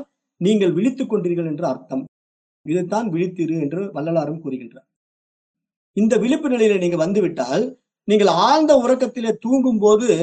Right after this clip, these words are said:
உங்களை நீங்கள் அறிய முடியாமல் இருந்தீர்கள் அல்லவா? அந்த நிலை எங்கு இருக்கின்றது என்று கடந்த வகுப்பிலே நான் சொன்னேன். ஆழ்ந்த உறக்கத்திலே நீங்கள் தூங்கும் போது காரணத்தேகத்திலே ஒடுங்குகின்றீர்கள். அந்த காரணத்தேகம் என்பது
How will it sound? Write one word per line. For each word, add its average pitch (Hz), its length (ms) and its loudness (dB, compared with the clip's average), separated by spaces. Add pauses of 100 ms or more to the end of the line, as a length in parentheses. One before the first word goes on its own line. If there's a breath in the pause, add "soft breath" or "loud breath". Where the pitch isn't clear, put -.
(300)
உங்களை 233 280 0
நீங்கள் 214 280 4
அறிய 254 220 4
முடியாமல் 226 420 2
இருந்தீர்கள் 185 360 -2
அல்லவா? 160 260 0 (920)
அந்த 226 200 0
நிலை 254 240 4
எங்கு 240 200 2
இருக்கின்றது 214 380 0
என்று 214 180 0
கடந்த 190 240 -2
வகுப்பிலே 185 280 0
நான் 160 160 -4
சொன்னேன். 170 260 -2 (180)
ஆழ்ந்த 233 340 2
உறக்கத்திலே 202 600 0
நீங்கள் 180 320 0 (180)
தூங்கும் 208 380 0
போது 185 220 -2 (140)
காரணத்தேகத்திலே 190 920 -2
ஒடுங்குகின்றீர்கள். 160 720 0 (640)
அந்த 196 220 2
காரணத்தேகம் 220 720 4
என்பது 190 220 0